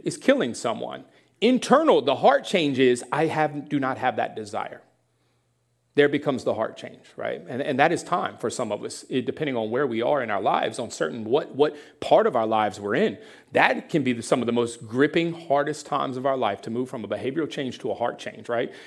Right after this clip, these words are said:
And unfortunately, we can kinda get by with the behavioral change 'cause that's what we view,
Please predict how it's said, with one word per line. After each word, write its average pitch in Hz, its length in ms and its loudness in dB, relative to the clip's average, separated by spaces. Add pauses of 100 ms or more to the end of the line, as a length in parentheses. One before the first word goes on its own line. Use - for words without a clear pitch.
(120)
And 131 160 2
unfortunately, 131 540 2
we 131 160 2
can 143 180 -4
kinda 131 320 -2
get 117 260 -4
by 120 300 6
with 107 300 -2 (260)
the 123 120 -2
behavioral 113 580 0
change 110 340 -8
'cause 117 140 -6
that's 202 240 -4
what 160 100 0
we 120 160 -8
view, 170 320 -6